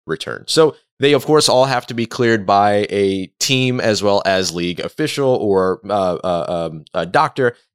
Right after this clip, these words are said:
And then they have to, of course, meet all local requirements.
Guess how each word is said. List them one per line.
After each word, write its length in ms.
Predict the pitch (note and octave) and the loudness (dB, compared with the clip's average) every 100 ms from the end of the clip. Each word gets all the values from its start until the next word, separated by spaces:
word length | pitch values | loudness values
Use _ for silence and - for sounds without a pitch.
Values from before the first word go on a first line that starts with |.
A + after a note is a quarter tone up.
| - | -4
And 240 | A#2 A2+ | -4 0
then 380 | G#2+ G#2 G2+ G2+ | 0 0 -2 -6
they 260 | F#2+ G2 G2 | -2 -2 -2
have 300 | G2 F#2 - | -2 -6 -4
to, 240 | F#2+ E2+ D2+ | -4 -4 -8
of 140 | F2 | -10
course, 240 | - F2+ | -6 -4
meet 160 | F#2 F2+ | -4 -2
all 240 | F2+ E2+ D#2 | 0 0 2
local 320 | A2+ A#2 G#2 | 0 0 -2
requirements. 640 | E2+ - E2+ D#2 E2 - | -2 -2 -2 -2 -4 -6